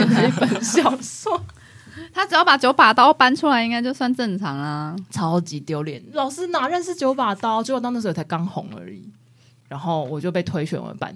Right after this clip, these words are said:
Speaker 1: 长，我就一个傻眼欸。
Speaker 2: 你很适合当啊。
Speaker 1: 我不适合啊。
Speaker 2: <laughs> 你很适合啊。
Speaker 1: 我不适合啊，我高中跟现在真的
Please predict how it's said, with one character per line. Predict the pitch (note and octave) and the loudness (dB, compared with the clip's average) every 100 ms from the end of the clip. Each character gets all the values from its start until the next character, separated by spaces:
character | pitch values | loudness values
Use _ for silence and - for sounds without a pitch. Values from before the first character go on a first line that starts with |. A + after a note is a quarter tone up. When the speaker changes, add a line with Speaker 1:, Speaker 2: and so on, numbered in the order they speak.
| - | -14
Speaker 1:
长， | - - _ _ _ _ - | -16 -18 _ _ _ _ -6
我 | |
就 | D4 | -6
一 | - | -2
个 | B3 | -2
傻 | A#3 - F3 F#3+ | 0 0 0 2
眼 | |
欸。 | D#4 | 2
Speaker 2:
你 | |
很 | - | 2
适 | - C#3+ | 0 -4
合 | D#4 A3+ | -4 -4
当 | A3 G#3 | -6 -6
啊。 | G#3+ G#3+ A3+ _ _ | -6 -6 -10 _ _
Speaker 1:
我 | G#3 | -6
不 | F3+ G#3+ | -4 -4
适 | - G#4+ | 0 0
合 | - A#3+ G#3 | 2 6 10
啊。 | - | 10
Speaker 2:
<laughs> | |
你 | B3+ | 12
很 | G#4 G#4+ A#4 A4+ D5+ - A#4 A#4+ | 10 10 8 8 6 2 2 4
适 | - A#4+ B4+ | 2 6 8
合 | |
啊。 | G4 | 10
Speaker 1:
我 | G4+ | 8
不 | A4 | 6
适 | A4 A#4+ F4+ | 6 6 6
合 | B3+ B3+ C#4+ | 4 2 0
啊， | E4 E4+ | 2 4
我 | D4 | 4
高 | D4+ E4 | 2 0
中 | E4 E4 E4+ - _ | 0 -2 -4 -12 _
跟 | C#4+ D4 | -2 0
现 | E4 C#4 | -2 -4
在 | C#4 C4 | -4 -4
真 | B3+ | -4
的 | A#3 G3+ | -2 -4